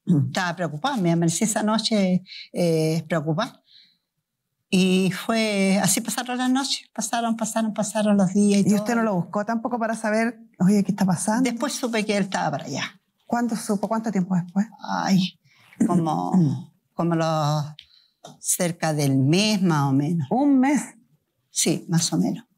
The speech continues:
Speaker 1: ¿Pero alguna noticia sabía? ¿Pero podría haber pasado algo? ¿No pensó un accidente, algo?
Speaker 2: Claro, eso es lo que piensa uno, pero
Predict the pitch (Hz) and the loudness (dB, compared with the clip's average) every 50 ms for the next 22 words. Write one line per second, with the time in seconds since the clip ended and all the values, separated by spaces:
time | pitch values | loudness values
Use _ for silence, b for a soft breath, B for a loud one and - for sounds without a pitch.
0 | _ _ _ _ _ - 180 170 165 156 156 151 175 175 165 165 160 170 165 165 | _ _ _ _ _ -2 0 2 2 2 2 2 2 2 2 2 0 0 0 0
1 | 175 - - 156 151 208 294 359 302 247 208 175 160 180 175 175 175 175 175 175 | 0 0 0 0 0 2 2 2 2 0 -2 0 0 0 0 0 0 -2 -2 -4
2 | 175 170 - 175 160 165 165 175 196 220 247 254 247 226 226 190 196 180 190 - | -4 -4 -2 -2 -2 0 0 -2 -2 -2 -2 -2 -2 0 0 0 0 0 0 0
3 | 202 196 196 196 196 185 175 - - - 170 170 180 220 262 269 262 233 - 233 | 0 2 2 4 4 2 0 0 0 0 2 4 4 4 4 4 2 2 0 0
4 | 226 226 233 240 247 262 294 294 208 214 214 226 220 202 208 214 202 208 220 220 | 0 0 0 -2 -2 -2 -2 -2 -2 -2 -2 -2 -2 -2 -2 -2 -2 0 0 0
5 | 220 - 220 233 269 294 254 190 180 180 202 196 202 202 196 196 196 190 190 196 | 0 0 -2 -4 -4 -4 -4 -4 -4 -2 0 2 2 2 2 2 2 2 4 4
6 | 196 196 196 | 2 2 0